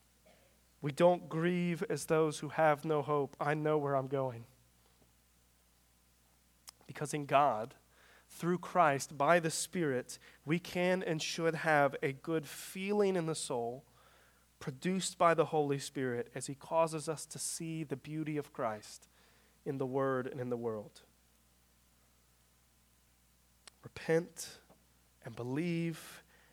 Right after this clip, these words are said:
and run to Jesus. He has made known to you the path of life. Take it. And Christian, I pray that you would remember the gospel, remember it daily,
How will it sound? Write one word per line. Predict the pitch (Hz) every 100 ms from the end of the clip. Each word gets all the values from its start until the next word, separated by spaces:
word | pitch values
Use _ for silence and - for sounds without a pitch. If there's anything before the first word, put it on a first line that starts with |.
| _
and | 131 127 120
run | 135 147 151
to | 143 127
Jesus. | 117 123 107 107 - - - _ _ _ _ _
He | - 160
has | 135
made | 143 151 156
known | 151 147 156
to | 156
you | 147
the | 135
path | - 139 127
of | 139
life. | 131 127 117 -
Take | - 143 127
it. | 120 - - - _ _ _ _ _ _ _ _ _
And | 135
Christian, | - - 165 - 127 123 175 _ _ _ _ _ _ _ _ _ _ _ _ _ _ _ _ -
I | -
pray | - 175 160
that | 156
you | 156 170
would | 160
remember | 143 147 156 165 175 180
the | 160
gospel, | 139 139 123 - - 139 - _ _ _ _ _ _ _
remember | 139 147 180 185
it | 190 160
daily, | 165 175 170 160 160 180